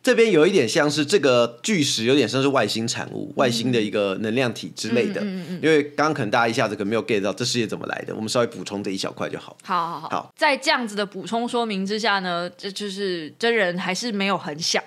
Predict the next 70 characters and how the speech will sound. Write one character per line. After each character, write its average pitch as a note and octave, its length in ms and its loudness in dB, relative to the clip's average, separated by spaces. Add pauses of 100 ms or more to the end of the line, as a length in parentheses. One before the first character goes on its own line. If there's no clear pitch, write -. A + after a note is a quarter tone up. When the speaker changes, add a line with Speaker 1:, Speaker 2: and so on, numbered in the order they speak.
Speaker 2:
继 A3+ 160 -2
承 F3 220 -4
这 F#3+ 80 -2
个 E3 100 -4
东 D#3+ 240 -8
西。 - 260 -8
Speaker 1:
嗯。 - 80 -14 (460)
Speaker 2:
那 G3 160 2
真 B3 180 2
人 A#3+ 140 2
在 A#3+ 80 2 (220)
犹 G#3+ 200 4
豫 C#4+ 120 6
之 A3 120 -6
际 A3 160 -4
都 C#4 140 4
还 C4 160 4
没 A3+ 140 0
答 A#3 240 2
应 B3 160 0
哦， G3+ 160 2 (200)
这 C#4 140 2
时 B3+ 100 0
候 B3 240 6 (100)
鹦 D4 140 4
鹉 A#3 160 2
大 B3 200 6
王 G3+ 180 4
冲 A#3+ 280 0
出 G#3 80 0
来 G3 180 4
说 A3 240 0 (240)
：“哇， F#4 240 8
你 C4+ 100 -2
这 E4+ 80 4
个 F#4+ 60 4
背 F#4 240 4
叛 D4+ 260 2
者！” F#3 340 2 (380)
说 F4 140 -2 (100)
：“你， F4+ 100 2
你， F4+ 160 2
你 F4 120 2
居 D4+ 160 2
然 F#4+ 180 4
要 A4 100 6
把 E4+ 140 6
这 F#4+ 80 2
个 G#4 80 2
东 G4 160 4
西 G#4 160 2
给 C4+ 240 2
这 E4 80 0
个 G4+ 80 6
来 F4+ 160 6
路 G4 160 6
不 G#4 100 4
明 D#4+ 80 -4
的 E4+ 140 2
小 D#4+ 160 4
鬼！” E4 320 2 (160)
一 D#4 260 2
刀， B3+ 280 6
Speaker 1:
鹦 C4+ 60 2
鹉。 - 100 -12
Speaker 2:
一 D#4 100 -2
刀 C#4+ 220 6
抽 B3+ 260 4
出 B3 140 -2
来， F3 200 2